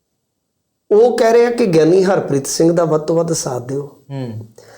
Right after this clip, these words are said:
Speaker 1: ਤੇ ਚੰਦੂ ਮਾਜਰਾ ਬਾਰੇ ਜਿਹੜੇ ਇਹ ਅਕਾਲੀ ਆ, ਉਹ ਹੁਣ ਸਵਾਲ ਕਰਦੇ ਪਏ ਗਿਆਨੀ ਹਰਪ੍ਰੀਤ ਸਿੰਘ ਹੋਰਾਂ ਨੂੰ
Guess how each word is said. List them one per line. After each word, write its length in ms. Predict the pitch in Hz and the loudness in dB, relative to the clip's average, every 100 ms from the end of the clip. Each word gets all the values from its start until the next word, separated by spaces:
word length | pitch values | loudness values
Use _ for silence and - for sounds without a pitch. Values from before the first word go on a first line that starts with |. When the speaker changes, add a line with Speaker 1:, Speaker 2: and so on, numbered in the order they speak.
| _ - | _ -2
Speaker 1:
ਤੇ 100 | - | -2
ਚੰਦੂ 520 | - 453 220 - 311 | 0 2 4 4 4
ਮਾਜਰਾ 380 | 294 262 277 269 | 2 2 0 0
ਬਾਰੇ 680 | 180 151 139 151 190 - - - - | 0 2 4 4 4 0 -6 -16 -6
ਜਿਹੜੇ 260 | 143 156 214 | 0 2 2
ਇਹ 520 | - - 202 202 160 | 2 2 2 2 -2
ਅਕਾਲੀ 480 | 156 139 135 151 143 | -2 -2 2 2 2
ਆ, 80 | |
ਉਹ 360 | 156 - 220 233 | 0 2 2 4
ਹੁਣ 100 | 240 | 2
ਸਵਾਲ 400 | - 147 135 151 | 0 0 2 0
ਕਰਦੇ 360 | 170 165 170 185 | -2 -2 0 -2
ਪਏ 240 | 185 202 | -2 -4
ਗਿਆਨੀ 380 | 151 139 147 170 | -2 -2 0 0
ਹਰਪ੍ਰੀਤ 400 | 165 165 131 127 | 0 -4 -10 -10
ਸਿੰਘ 260 | - 160 | -6 -4
ਹੋਰਾਂ 220 | - 160 139 | -2 -2 -4
ਨੂੰ 200 | 147 | -10